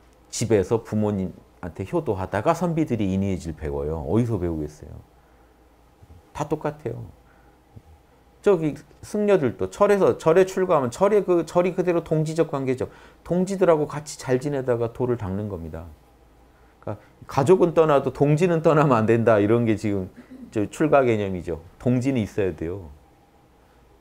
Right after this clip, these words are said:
사람 사이, 사람들 관계 속에서 우리가 도를 배우기 때문에. 하지만 불교는 원래 소승으로 시작했으니까 동지만 있어도 된다 할지 모르지만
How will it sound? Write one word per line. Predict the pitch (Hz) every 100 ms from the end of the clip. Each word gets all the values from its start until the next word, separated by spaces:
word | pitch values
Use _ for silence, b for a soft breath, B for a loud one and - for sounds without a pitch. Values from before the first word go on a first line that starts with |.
| 104
사람 | 160 175 170
사이, | 160 147 135
사람들 | - - 196 190 185 160
관계 | 127 104 123
속에서 | 127 131 113 107
우리가 | 98 98
도를 | 110 104 92
배우기 | 85 80 76
때문에. | 69 65 - b b
하지만 | b 147 147 131 85 - b b b
불교는 | - 113 113 117
원래 | 92 90 95
소승으로 | - 196 180 156 120
시작했으니까 | - - 113 98 - 87 92
동지만 | - 107 101 113 104 95
있어도 | 85 90 87
된다 | 92 90 98
할지 | 110 -
모르지만 | 90 85 78 113 95